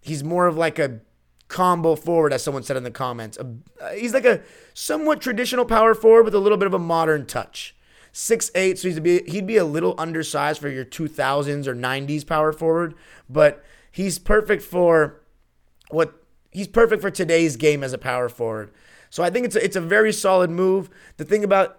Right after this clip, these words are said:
his defense is, though, that was twenty twenty-one. He was very engaged. I remember he had, he was decent laterally. He was solid. Nothing crazy. And I think that his defensive metrics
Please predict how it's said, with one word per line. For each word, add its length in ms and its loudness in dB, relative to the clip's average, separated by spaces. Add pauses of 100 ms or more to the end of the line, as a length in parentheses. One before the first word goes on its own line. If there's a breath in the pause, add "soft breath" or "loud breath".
(160)
his 180 -6
defense 540 -4
is, 160 -4
though, 160 2
that 180 0
was 140 -4
twenty 300 -6
twenty-one. 480 -6
He 60 -4
was 120 -8
very 260 -2
engaged. 600 -4
I 80 -6
remember 240 -6
he 160 -4
had, 220 0
he 80 -6
was 120 -8
decent 380 -6
laterally. 600 -2 (280 soft breath)
He 100 -6
was 180 -4
solid. 380 0
Nothing 300 -4
crazy. 600 0 (160 loud breath)
And 100 -4
I 60 0
think 220 -6
that 320 -2 (320 soft breath)
his 260 0
defensive 560 -2
metrics 680 -2